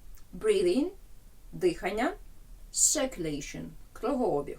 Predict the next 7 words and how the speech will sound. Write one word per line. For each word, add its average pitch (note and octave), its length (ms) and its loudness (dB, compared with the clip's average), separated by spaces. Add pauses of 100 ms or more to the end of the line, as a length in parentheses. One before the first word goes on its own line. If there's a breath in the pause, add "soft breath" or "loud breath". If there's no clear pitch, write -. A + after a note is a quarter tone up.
(460)
Медики, C4+ 400 4
ймовірно, C#4+ 400 4
зрозуміють, G#3+ 600 -2
про E3 180 -8
що D#3+ 180 -6
тут D#3 160 -8
мова. D#3 400 -4